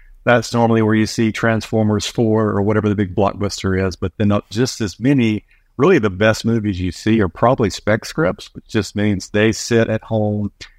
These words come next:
and spend the time to write a hundred twenty pages on their own because they believe in that idea. Um, you, I like to ask those people, like, "I'm sure you've got more than one idea. How do you kind of, how do you narrow down that path?"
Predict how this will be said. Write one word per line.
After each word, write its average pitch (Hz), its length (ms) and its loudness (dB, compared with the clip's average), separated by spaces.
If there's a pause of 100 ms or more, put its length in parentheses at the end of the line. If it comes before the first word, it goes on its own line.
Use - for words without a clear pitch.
(200)
and 98 160 0
spend 113 340 2
the 104 60 0
time 107 360 0
to 101 60 -2
write 101 200 0
a 98 40 -2
hundred 104 240 -6
twenty 110 220 0
pages 107 400 -2
on 104 100 0
their 101 140 0
own 98 160 0
because 95 300 -2
they 101 120 0
believe 104 360 0
in 98 80 -4
that 101 140 -2
idea. 98 600 -2 (520)
Um, 98 440 -2 (160)
you, 127 180 -2
I 127 120 -2
like 127 240 -2
to 143 80 2
ask 127 200 -2
those 120 220 0
people, 113 320 0
like, 101 160 0
"I'm 113 100 2
sure 180 220 0
you've 139 180 -2
got 101 260 0
more 104 220 0
than 98 160 0
one 98 160 2
idea. 95 400 -2
How 117 240 -2
do 139 80 2
you 123 140 -2
kind 104 240 -6
of, 92 160 -8
how 120 180 -4
do 127 80 -2
you 117 60 2
narrow 104 300 0
down 92 260 -6
that - 180 -14
path?" 85 400 -6